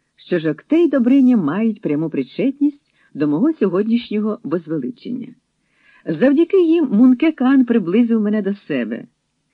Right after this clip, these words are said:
Так, бувало, напившись з кумису та торосуну, казав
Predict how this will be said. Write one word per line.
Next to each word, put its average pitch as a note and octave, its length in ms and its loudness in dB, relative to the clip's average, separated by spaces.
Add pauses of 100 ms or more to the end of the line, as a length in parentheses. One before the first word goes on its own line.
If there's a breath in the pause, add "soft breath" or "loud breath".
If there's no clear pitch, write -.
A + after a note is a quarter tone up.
(400)
Так, C#4+ 160 0
бувало, A3+ 380 2
напившись G3+ 640 -2
з - 20 -20
кумису F3 680 -2 (560)
та D#3+ 140 -4
торосуну, D#3+ 760 -2 (840)
казав C#3+ 420 -4